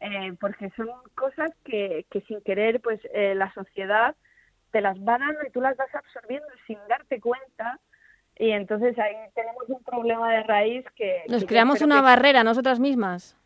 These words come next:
Speaker 1: Eso es, tenemos una barrera. De hecho, en los pueblos se ve diferente a las ciudades.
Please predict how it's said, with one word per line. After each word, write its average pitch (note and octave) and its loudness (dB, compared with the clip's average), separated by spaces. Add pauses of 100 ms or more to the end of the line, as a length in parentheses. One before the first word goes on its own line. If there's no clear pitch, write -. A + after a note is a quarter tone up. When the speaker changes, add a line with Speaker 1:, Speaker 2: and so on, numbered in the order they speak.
(300)
Speaker 1:
Eso A#3+ 0
es, G#3 -6
tenemos G#3+ -12
una A3 -6
barrera. A3 2 (360)
De G3+ 0
hecho, A3 -6
en A#3 -4
los G#3+ 0
pueblos D4+ -6 (360)
se G#3 -6
ve G#3+ -4
diferente A#3 -12
a B3 -4
las A3+ -4
ciudades. G3 -4